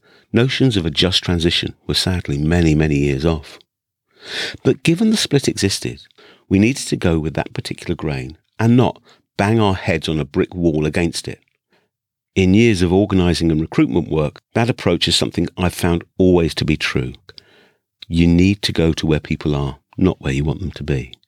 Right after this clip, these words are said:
Not all situations lend themselves to revolutionary innovation or spectacular leaps forward,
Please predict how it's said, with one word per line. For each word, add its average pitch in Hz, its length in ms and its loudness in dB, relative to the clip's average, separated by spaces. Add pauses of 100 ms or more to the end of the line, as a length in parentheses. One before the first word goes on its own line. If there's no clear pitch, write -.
(540)
Not 226 180 4
all 160 160 4
situations 82 720 0
lend 98 180 2
themselves 73 440 -4
to 92 120 0
revolutionary 90 800 2
innovation 80 640 0
or 92 140 0
spectacular - 680 -2
leaps 80 280 0
forward, 80 480 0